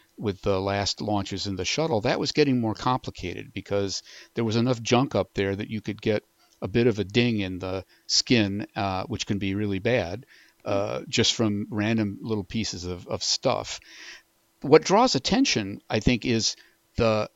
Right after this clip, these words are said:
idea that a piece of junk's gonna fall out of the sky, and we know that there have been, you know, big deals about that.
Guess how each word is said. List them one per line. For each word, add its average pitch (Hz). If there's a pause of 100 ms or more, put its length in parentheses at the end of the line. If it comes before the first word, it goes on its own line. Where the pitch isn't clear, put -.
(120)
idea 117
that 104
a 95
piece -
of 104
junk's 107
gonna 95
fall 110
out 101
of 87
the 87
sky, 107
and 95
we 104
know 101
that 95
there 95
have 92
been, 90 (340)
you 101
know, 87
big 110
deals 107
about 92
that. 90